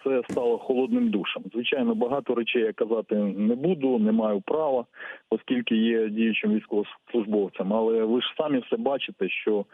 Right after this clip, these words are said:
ситуація там, е, стає критичною. Після втрати Авдіївки, е, почалося, м, стрімке просування росіян в бік Покровська, втрачена була Новогродівка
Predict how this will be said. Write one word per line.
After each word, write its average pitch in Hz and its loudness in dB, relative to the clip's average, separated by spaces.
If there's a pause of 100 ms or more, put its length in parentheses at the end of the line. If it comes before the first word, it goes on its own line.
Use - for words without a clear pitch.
(320)
ситуація 117 0
там, 110 4
е, 98 2
стає 117 2
критичною. - -4 (180)
Після 117 0
втрати 123 0
Авдіївки, 131 0 (840)
е, 113 2
почалося, 123 0 (340)
м, 113 4
стрімке 151 0
просування 117 2
росіян 107 2
в 113 -6
бік 120 0
Покровська, 143 0
втрачена 123 0
була 110 2
Новогродівка 131 0